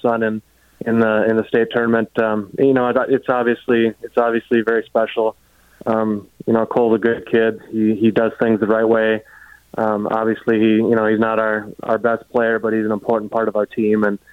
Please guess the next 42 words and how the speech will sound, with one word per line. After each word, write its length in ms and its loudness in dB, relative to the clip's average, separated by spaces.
um, 440 -2
I, 160 0
I 160 0
was 140 0
just 160 -8
very 240 0
satisfied 520 0
to, 340 -2
to 200 -4
see 140 2
that, 300 -2
uh, 140 0
he 100 -4
got 120 0
an 100 -4
opportunity 500 -2
to 60 -14
play 220 -2
in 60 -4
that 140 -4
state 240 0
tournament. 380 -2
Um, 240 -2
he 120 4
had 200 2
a, 320 0
had 180 0
a 100 -2
stretch 280 -2
this 220 -2
year 160 2
where 180 2
he 80 2
rolled 280 2
his 100 0
ankle 300 -2
pretty 240 -4
bad 260 0
and 100 -6
had 140 -4
to 60 -12
miss 180 -2